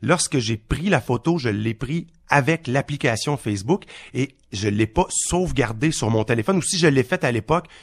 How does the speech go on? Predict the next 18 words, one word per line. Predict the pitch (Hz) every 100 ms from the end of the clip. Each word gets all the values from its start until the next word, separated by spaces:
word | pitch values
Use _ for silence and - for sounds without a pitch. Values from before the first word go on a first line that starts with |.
| -
j'ai | 90 107
plus | 151
ce | 156 -
téléphone-là. | 113 - 107 170
On | 170
change | - 156
de | 139
téléphone | 123 113 175 165
presque | 117 139 -
aux | 101 95
dix-huit | 98 110 92 92
mois. | 110 131 - - - - -
Donc, | 113 110
effectivement, | 127 170 - 127 170 -
on | 117
a |
des | 165
souvenirs | 160 - 117 127 214